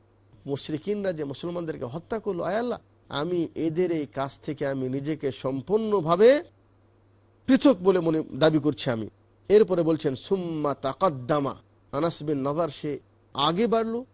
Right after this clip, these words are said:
যুদ্ধের ময়দানের দিকে, "ফাস্তাকবালাহু সা'দ ইবনু মুআদ", তখন তিনি পথে সা'দ বিন মুআজের সঙ্গে সাক্ষাৎ পেলেন।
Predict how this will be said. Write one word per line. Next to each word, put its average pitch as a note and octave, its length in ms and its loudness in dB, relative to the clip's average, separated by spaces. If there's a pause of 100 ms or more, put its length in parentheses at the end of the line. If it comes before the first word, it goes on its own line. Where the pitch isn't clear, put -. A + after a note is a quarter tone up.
(160)
যুদ্ধের F3+ 320 4
ময়দানের G3+ 420 0
দিকে, A3+ 260 -4 (440)
"ফাস্তাকবালাহু D3+ 1040 -2
সা'দ C#3+ 380 0
ইবনু D3 260 0
মুআদ", F3 540 4 (580)
তখন C#3+ 340 -2 (500)
তিনি D3 340 -2 (200)
পথে D3+ 420 0
সা'দ D#3 320 -6
বিন D#3+ 260 -6
মুআজের D3+ 460 -2
সঙ্গে C#3+ 260 -6
সাক্ষাৎ E3+ 440 -4
পেলেন। A#3 320 4